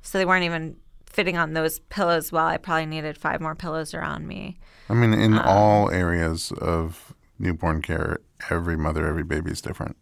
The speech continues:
Speaker 1: Yeah.
Speaker 2: So, you know, some things I'm sure you as a team were better at, and other things just may not, may
Speaker 1: Yeah.
Speaker 2: not have been right for you.
Speaker 1: So I ended up, uh, just pumping,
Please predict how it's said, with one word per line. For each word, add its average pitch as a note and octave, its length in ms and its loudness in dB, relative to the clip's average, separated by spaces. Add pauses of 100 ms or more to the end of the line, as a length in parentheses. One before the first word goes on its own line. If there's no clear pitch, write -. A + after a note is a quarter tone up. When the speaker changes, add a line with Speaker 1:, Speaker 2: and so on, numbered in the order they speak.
(200)
Speaker 1:
Yeah. E3+ 280 -8 (220)
Speaker 2:
So, E2 540 -4 (340)
you E2+ 60 -4
know, E2+ 280 -4
some F#2 240 -2
things F2 480 -4
I'm F2 140 -4
sure E2+ 460 -2 (480)
you F#2+ 260 0
as F2 120 -4
a - 40 -8
team F2+ 460 -2
were F2 260 -2
better G#2 380 2
at, C#3 140 0 (120)
and F2+ 340 -2
other F2 240 -4
things F#2+ 320 -4
just - 320 -16 (380)
may F2+ 240 -2
not, F#2 240 0
may F2+ 220 0
Speaker 1:
Yeah. G#2 60 4
Speaker 2:
not G#2 100 4
have G#2+ 80 0
been A2 140 0
right C#3 180 2
for - 120 -6
you. E2 120 -4 (420)
Speaker 1:
So - 160 -2
I A3 60 4
ended A3 300 -2
up, A3+ 300 2
uh, G3 540 2
just - 240 -8
pumping, F#3+ 680 -2